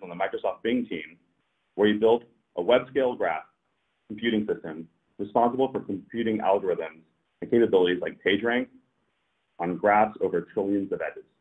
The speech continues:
Amit is also a co-founder of Elements of Programming Interviews books, where he has tried to help both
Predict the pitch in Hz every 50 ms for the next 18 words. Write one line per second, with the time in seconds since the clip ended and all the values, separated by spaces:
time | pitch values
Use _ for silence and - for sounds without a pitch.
0 | _ _ _ _ _ _ _ _ _ _ _ _ _ _ _ _ _ _ _ _
1 | _ _ _ - 120 139 151 151 135 127 127 123 131 - 151 135 120 - 135 120
2 | 120 117 110 110 107 104 92 87 85 - _ _ - 107 117 131 131 135 135 143
3 | 135 - - - - - _ _ _ _ _ _ _ _ _ - - - - 117
4 | 110 107 110 107 104 107 104 98 92 90 87 82 76 76 73 - - _ _ -
5 | - - - _ _ _ _ _ _ _ _ _ _ _ _ _ _ _ - 95
6 | 98 101 101 98 95 - - - 120 113 117 120 117 - - 107 107 101 98 -
7 | _ 98 90 87